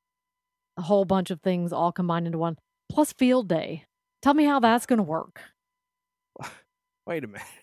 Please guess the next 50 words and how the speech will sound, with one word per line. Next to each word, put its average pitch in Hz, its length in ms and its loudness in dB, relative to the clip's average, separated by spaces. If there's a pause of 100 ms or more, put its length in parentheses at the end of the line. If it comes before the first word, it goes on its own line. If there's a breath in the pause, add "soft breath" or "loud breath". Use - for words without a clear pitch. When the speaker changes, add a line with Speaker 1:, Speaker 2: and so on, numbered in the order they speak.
(120)
Speaker 1:
<laughs> - 160 -4
Field 254 300 2 (260 loud breath)
Speaker 2:
Field 392 340 6
Speaker 1:
day 330 220 6
is 320 40 4
Speaker 2:
day 285 40 -2
Speaker 1:
the 277 80 -2
same 320 320 2
day. 320 420 4
Speaker 2:
followed 175 320 2
by 160 140 -2
a 143 100 -2
dance? 135 480 -8
Speaker 1:
Yes. 294 520 6
Speaker 2:
That's 139 260 -2
gonna 104 180 -10
be 95 140 -12
stinky. - 320 -12
Speaker 1:
I 277 340 2
don't 226 100 -2
know 170 60 -6 (140)
who 302 360 4
decided 220 520 -2
that 262 180 2
was 220 80 -2
a 180 60 0
good 165 180 0
idea. 156 380 -4
Speaker 2:
That 139 120 -4
is - 120 -8
not 117 240 -16
gonna 120 160 -16
smell - 120 -10
Speaker 1:
Everybody's 208 180 2
gonna 220 100 2
be 208 80 0
Speaker 2:
good. - 60 4
Speaker 1:
all 196 80 2
dressed 202 260 0
up. 214 180 0
Oh, 262 240 6
wait 254 240 4
a - 20 -2
minute. 196 300 2
You're 202 60 -8
gonna 247 160 2
play 262 180 2
tug 247 240 2
of 220 120 -2
war. 165 420 -2